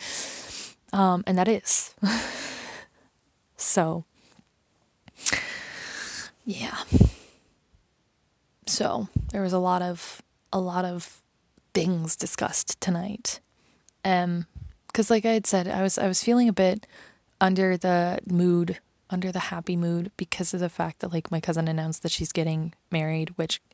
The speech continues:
I, they were engaged and, you know, I'm happy for her. But also, you know, having been single forever, um, it kinda sucks a bit that your younger cousins are getting married before you. But,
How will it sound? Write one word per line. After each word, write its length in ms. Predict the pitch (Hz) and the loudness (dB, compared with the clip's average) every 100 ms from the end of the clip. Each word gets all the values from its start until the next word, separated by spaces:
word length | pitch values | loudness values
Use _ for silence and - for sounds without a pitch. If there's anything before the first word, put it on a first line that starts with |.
| _ | _
I, 200 | 185 190 - | 0 0 2
they 100 | 180 | 2
were 140 | 196 | 4
engaged 520 | 262 262 240 220 - - | 0 4 4 2 -2 -2
and, 320 | 190 175 185 | 0 0 2
you 80 | 214 | 4
know, 100 | 180 | 4
I'm 100 | 190 | 4
happy 280 | - 190 226 | 2 -2 -2
for 220 | - 185 | -2 -2
her. 240 | 175 180 - - - - - - _ _ | -2 -4 -6 -16 -18 -20 -20 -20 _ _
But 120 | 208 | 2
also, 560 | 202 190 - 196 196 214 | 4 4 4 4 2 -4
you 160 | 202 208 | -2 0
know, 200 | 175 196 _ _ - | 0 -4 _ _ -8
having 380 | - 180 175 170 - | 0 0 0 -4 -4
been 300 | 185 175 170 | 0 0 2
single 340 | - 170 170 | 2 2 0
forever, 500 | 165 170 165 175 214 - _ _ | 0 0 0 0 -2 -4 _ _
um, 440 | 175 170 165 170 - - - - - - - | 4 4 2 -2 -6 -16 -16 -20 -20 -18 -14
it 100 | 202 | -4
kinda 260 | - 180 | -2 4
sucks 280 | 175 143 - | 4 4 0
a 40 | 202 | 0
bit 200 | 208 - | -2 2
that 160 | 180 | 2
your 120 | 175 170 | 2 0
younger 340 | 165 160 170 | 0 -2 -4
cousins 440 | - 175 190 180 | -2 -2 0 0
are 60 | 190 | 0
getting 280 | 190 190 196 | 0 0 2
married 400 | 240 208 175 170 | 2 0 -2 -4
before 340 | 190 - 190 | -6 -2 0
you. 540 | 196 254 285 180 175 170 - - - - - - _ _ _ _ _ - _ _ _ _ | 2 2 2 2 0 -4 -12 -6 -4 -4 -8 -14 _ _ _ _ _ -20 _ _ _ _
But, 320 | - 175 165 | 4 4 4